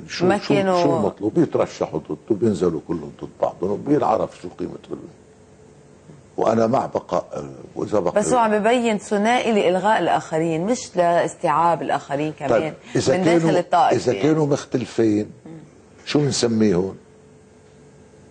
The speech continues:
Speaker 1: أنتوا متزعلين ببعضكم ومختلفين ببعضكم، شو بدنا نعملكم؟
Speaker 2: مم.
Speaker 1: إذا اتفقوا، أنتوا ثنائي لإلغاء الآخرين.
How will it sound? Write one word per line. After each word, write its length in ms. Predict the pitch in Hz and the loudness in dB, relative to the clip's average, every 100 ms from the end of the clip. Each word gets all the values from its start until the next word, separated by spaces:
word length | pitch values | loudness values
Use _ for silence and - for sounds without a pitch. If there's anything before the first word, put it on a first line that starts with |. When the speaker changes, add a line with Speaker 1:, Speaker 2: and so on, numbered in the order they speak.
| - - | -20 -2
Speaker 1:
أنتوا 300 | 185 185 170 | 0 2 0
متزعلين 480 | 151 143 151 139 165 | 0 0 2 4 2
ببعضكم 680 | 139 147 143 113 113 - - - | 2 0 2 0 -2 -6 -14 -4
ومختلفين 560 | 160 - 165 - 165 | -4 -2 -4 -2 -2
ببعضكم، 640 | 139 143 143 - 113 - 165 | 0 0 2 0 -2 -4 -2
شو 120 | 202 | -2
بدنا 260 | 196 170 170 | 0 0 2
نعملكم؟ 480 | 135 127 95 - - - | 2 0 -4 -6 -20 -20
Speaker 2:
مم. 120 | 175 156 - - - - - | -18 -18 -20 -20 -20 -20 -6
Speaker 1:
إذا 180 | - 110 | -2 -2
اتفقوا، 720 | - - 123 139 139 95 95 - - - - | -4 -2 0 2 2 2 0 -2 -16 -10 -4
أنتوا 280 | 190 - 90 | -4 0 -2
ثنائي 600 | - 85 80 117 - 107 | 0 0 2 2 2 2
لإلغاء 600 | 90 - 82 95 123 113 | 2 0 -2 0 2 2
الآخرين. 560 | - - - - 60 | 0 -4 -6 -6 -6